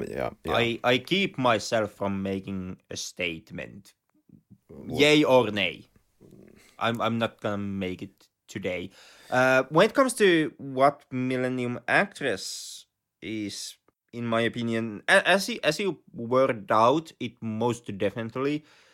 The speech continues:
Speaker 2: is a love letter to, to we-, well, Japanese studio system and, and Japanese cinema. Definitely. It's, it's also a love letter to, to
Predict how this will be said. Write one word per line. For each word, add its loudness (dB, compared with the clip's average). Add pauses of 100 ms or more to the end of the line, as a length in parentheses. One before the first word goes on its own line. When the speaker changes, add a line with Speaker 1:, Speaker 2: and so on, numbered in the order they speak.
(160)
Speaker 2:
is 0
a 0
love 4
letter 0
to, -4 (580)
to -12
we-, 0
well, 6 (1000)
Japanese 0
studio -2
system -12
and, -12
and -8
Japanese -8
cinema. -8 (500)
Definitely. -2
It's, -10
it's -6
also 6
a 6
love 4
letter 2
to, -4
to -10